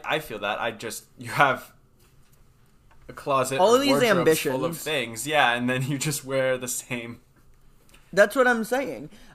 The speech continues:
Speaker 2: Um, and I, you're right, I did appreciate that story almost as much as the listeners who heard it on episode thirty-six. No, I'm kidding. It wasn't episode thirty-six, but you have told that story
Speaker 1: I think
Speaker 2: before.
Speaker 1: I
Speaker 2: And
Speaker 1: did.
Speaker 2: I,
Speaker 1: Yeah.
Speaker 2: yeah,
Speaker 1: Oops.
Speaker 2: no, and I, I thought it, no, I thought it was a great idea. And I would love to do that.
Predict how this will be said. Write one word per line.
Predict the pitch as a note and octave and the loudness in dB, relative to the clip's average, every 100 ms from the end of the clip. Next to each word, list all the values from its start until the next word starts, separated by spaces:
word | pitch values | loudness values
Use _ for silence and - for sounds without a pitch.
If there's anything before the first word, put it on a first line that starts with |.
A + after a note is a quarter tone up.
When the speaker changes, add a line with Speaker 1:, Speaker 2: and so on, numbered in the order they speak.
| - | 4
Speaker 2:
Um, | F#3+ E3 D3+ - - | 4 4 0 -8 -2
and | G3 F#3 - | 0 0 0
I, | F#3+ F3 | 0 0
you're | F#3 | 0
right, | F#3 D#3 | 4 4
I | C#3+ | 2
did | D3 D#3 | 0 -2
appreciate | - C3+ C#3 B2+ | -4 -6 -4 -4
that | B2 - | -6 -8
story | - C3 C3 - | -6 -6 -6 -2
almost | E3 F#3+ G3 - | 2 2 0 -4
as | E3 | -6
much | D3+ D3 - - | -2 -4 -4 -10
as | C3+ | -8
the | D3 | -4
listeners | C#3 C#3 C#3+ C3+ C3 | -4 -6 -6 -8 -8
who | |
heard | B2+ C3 C3 | -8 -6 -6
it | B2+ | -6
on | C#3 B2+ | -6 -8
episode | B2+ B2 B2+ A#2+ | -8 -8 -8 -8
thirty-six. | C3 B2 C3 C#3 - | -10 -10 -10 -14 -10
No, | D3+ | -6
I'm | C3+ | -6
kidding. | B2+ C3+ C#3+ | -4 -6 -4
It | C3 | 0
wasn't | D#3+ D3+ D#3+ | 0 0 -2
episode | D3+ E3 E3 D3+ | -2 2 2 4
thirty-six, | D#3 D3 D#3 | 2 2 -4
but | - | -2
you | D#3 | 0
have | F3 F#3 F3+ | 4 4 2
told | F#3 D#3 | -4 -2
that | C#3+ | -2
story | - F#3 D#3+ | -2 0 0
Speaker 1:
I | |
think | A#2+ C#3 | -2 -2
Speaker 2:
before. | A#2 | -2
Speaker 1:
I | - | 0
Speaker 2:
And | |
Speaker 1:
did. | D#3 | 2
Speaker 2:
I, | D#3+ D#3 - B2 | 0 -2 -8 -10
Speaker 1:
Yeah. | A#2 A2+ | -8 -2
Speaker 2:
yeah, | G3 A#3 C#3 | 6 6 4
Speaker 1:
Oops. | F3+ | 4
Speaker 2:
no, | A#3+ E3 | 4 4
and | E3+ | 2
I, | F3 - | 0 4
I | F#3 A#3+ | 4 6
thought | C4 | 4
it, | A3 | 4
no, | G#3+ C#4+ | 4 4
I | E3+ F3 | 4 2
thought | G#3+ A#3+ | 2 2
it | |
was | A3 | 0
a | F3 | -6
great | C#3 D#3 E3+ | -4 -2 2
idea. | E3 D3 F#3 - - _ - | 0 0 -4 -6 -12 _ -2
And | F3+ | 2
I | F3 | 4
would | G3+ F#3+ | 4 4
love | E3 F3 D#3 | 4 2 -2
to | D3+ | -6
do | F#3 | -6
that. | F#3+ A1 - | -6 -10 -12